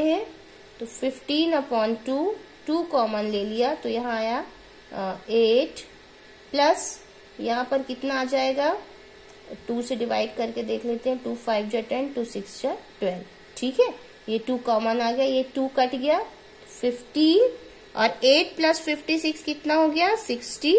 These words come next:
फ़ोर। ये दोनों का multiply करेंगे तो आ जाएगा नाइन हंड्रेड सिक्सटी। तो so क्या आ जाएगा, so sum of first fifteen terms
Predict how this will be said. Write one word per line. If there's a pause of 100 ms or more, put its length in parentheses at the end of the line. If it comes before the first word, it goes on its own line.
फ़ोर। (400)
ये
दोनों
का
multiply
करेंगे
तो
आ
जाएगा
नाइन
हंड्रेड
सिक्सटी। (580)
तो
so
क्या
आ
जाएगा, (140)
so (580)
sum
of (1600)
first (1200)
fifteen (1200)
terms